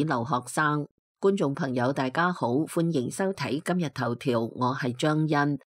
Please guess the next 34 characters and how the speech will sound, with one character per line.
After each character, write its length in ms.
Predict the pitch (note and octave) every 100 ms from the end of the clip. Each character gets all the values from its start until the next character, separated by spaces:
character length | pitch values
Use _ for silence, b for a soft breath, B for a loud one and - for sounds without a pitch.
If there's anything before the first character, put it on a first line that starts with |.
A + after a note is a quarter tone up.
| _ _
今 100 | D#3 D3+
日 60 |
係 400 | B2 B2+ B2 B2+
香 220 | G3 G3
港 240 | F#3+ A2+ F3+
時 260 | - B2
間 320 | B2 C#3+ C#3 C3+
一 220 | F3 -
月 100 | B2+
九 320 | B2 - A2 D#3
號。 300 | - B2 A2+ G#2+ _ _ _ _ _ _ -
觀 160 | F#3+
眾 180 | F3+ C3+
朋 240 | C3+ A#2
友， 320 | A#2+ A#2+ B2 C3 _ _
你 120 | - D#3+
有 100 | E3
冇 160 | D#3+
聽 240 | E3 G#3 G3+
講 220 | B2+ E3+
過 260 | D#3 C#3+ -
兩 220 | B2 C#3
歲 220 | D#3 D3
就 120 | C#3+ B2
開 240 | F#3+ F3+
始 80 | D#3
患 260 | E3 C3+
癲 240 | - E3+ E3+
癇 200 | - D3+
嘅 100 | C#3+
小 180 | A2+ D3
朋 240 | C#3+ G#2
友 200 | A2+ A2+
呢？ 240 | C#3+ D3